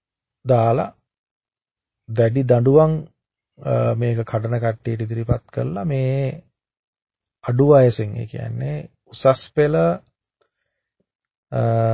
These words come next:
ලියනකල්. එහෙම නැත්නම් සාමාන්‍ය පෙළ අසමත් නම් කාර්මික විද්‍යාලයකට දාලා ඒකේ යම් අධ්‍යාපනයක් හොඳ මට්ටමකට එනකල්,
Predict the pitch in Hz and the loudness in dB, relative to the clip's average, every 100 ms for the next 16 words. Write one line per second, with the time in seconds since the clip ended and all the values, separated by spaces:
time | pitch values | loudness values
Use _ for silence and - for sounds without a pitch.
0 | 110 110 110 110 117 123 131 131 110 92 | 0 -2 -2 -2 2 4 4 2 0 -8
1 | - _ - - _ _ _ _ _ _ | -14 _ -20 -20 _ _ _ _ _ _
2 | 139 117 117 113 - 131 123 113 110 117 | -10 -6 -6 -6 -4 -4 -2 -4 -2 -2
3 | 120 123 120 123 107 120 123 120 131 143 | -2 -2 0 0 0 -2 -2 -2 -2 -2
4 | 151 156 _ - 107 113 123 123 123 117 | -4 -8 _ -6 -4 -2 -4 -2 -2 -2
5 | 117 123 123 123 127 123 123 131 156 139 | 0 0 2 0 -4 -4 -4 -4 -4 -4
6 | 117 139 131 113 139 135 117 123 131 131 | -4 -4 -2 -2 -4 -6 -4 0 0 0
7 | 131 127 - 117 117 120 - - 123 123 | -2 -4 -6 -6 -6 -6 -8 -6 -6 -4
8 | 117 113 113 110 | -4 -4 -6 -8